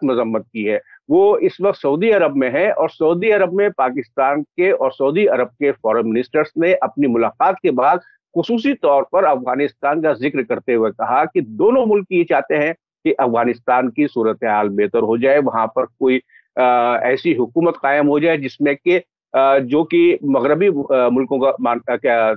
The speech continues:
मुतालबा है कि सारे ही धड़े उसमें शामिल होने चाहिए, ऐसी कोई हुकूमत वहां पे कायम हो जाए।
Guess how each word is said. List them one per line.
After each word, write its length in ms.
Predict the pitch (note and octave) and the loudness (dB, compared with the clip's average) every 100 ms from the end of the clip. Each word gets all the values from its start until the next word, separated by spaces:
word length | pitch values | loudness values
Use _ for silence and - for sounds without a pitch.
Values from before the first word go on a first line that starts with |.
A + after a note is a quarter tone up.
| F#2+ | -4
मुतालबा 460 | A#2+ A2+ A#2 A#2+ | -4 -2 0 0
है 180 | A#2+ E3 G3+ _ _ - | 0 0 -4 _ _ 0
कि 140 | G3 | 0
सारे 460 | - - C3+ F3 G3+ | 0 -4 0 2 2
ही 160 | A#3 | 2
धड़े 300 | D#3 C#3+ D#3+ | 0 0 2
उसमें 380 | F3+ D3 - E3 | 2 -2 -4 -4
शामिल 380 | - A#2 A#2+ D3+ | -4 -4 0 0
होने 200 | D3 D3 | 0 0
चाहिए, 360 | C3+ C#3 F3 | 0 0 0
ऐसी 340 | - A#2+ A2+ C3 | 0 -2 -2 -2
कोई 140 | C#3 | 0
हुकूमत 300 | C3 C3 C3+ C#3 | 0 -2 -4 -2
वहां 160 | C3 | -2
पे 140 | C3+ D3 | -2 -2
कायम 280 | B2+ C#3+ | 0 0
हो 120 | D#3+ D3+ | 0 0
जाए। 200 | F#3+ | 0